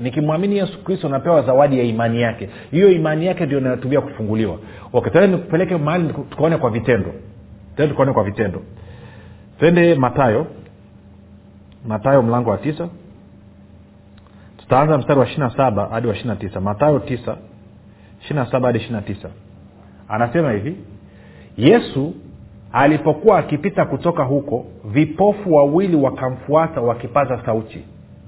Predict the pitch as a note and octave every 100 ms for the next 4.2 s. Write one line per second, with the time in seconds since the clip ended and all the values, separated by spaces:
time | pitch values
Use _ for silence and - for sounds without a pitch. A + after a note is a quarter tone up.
0 | - - - - A#2 A#2 B2+ A#2+ D#3+ B2+
1 | G#2+ C#3 C#3 D#3 D#3 F#3 G3 D#3+ D3+ D#3
2 | C3 A#2 A#2 F#2 - - - - - G2+
3 | A2 - D3 D3 A#2+ A#2 C#3+ C3 A#2+ F3
4 | F#3 D#3+